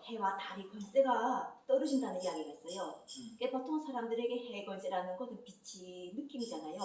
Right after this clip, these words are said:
Speaker 1: 근데 이게 빛이라는 것 자체가 그렇게 중요하더라고요.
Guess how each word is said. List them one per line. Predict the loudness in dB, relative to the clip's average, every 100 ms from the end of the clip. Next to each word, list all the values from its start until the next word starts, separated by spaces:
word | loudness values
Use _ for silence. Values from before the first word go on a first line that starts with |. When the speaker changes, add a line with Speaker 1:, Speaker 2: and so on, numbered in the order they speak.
| -4 -6 -16 -18 -18 -20 _ _ _
Speaker 1:
근데 | -4 -2 -2 -4 -10 _ _ _ _ _ -20
이게 | -8 -4 -4
빛이라는 | -6 -8 -6 -4 -2
것 | -2 -4
자체가 | -8 -16 -20 -20
그렇게 | -20 -16 -12
중요하더라고요. | -6 -4 -4 -6 -8 -10 -14